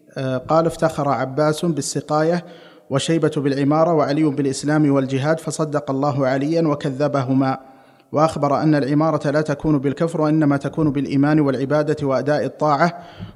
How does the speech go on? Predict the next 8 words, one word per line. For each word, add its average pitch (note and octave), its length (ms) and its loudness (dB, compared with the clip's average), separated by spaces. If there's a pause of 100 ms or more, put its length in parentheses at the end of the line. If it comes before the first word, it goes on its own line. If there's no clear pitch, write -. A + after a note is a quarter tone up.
وهذا C#3+ 560 4
بين D#3+ 540 0
لا D#3+ 120 4
غبار D3 380 0
عليه." C3+ 340 -2 (600)
أحسن - 240 -8
الله C3 220 -4
إليك. B2 180 -8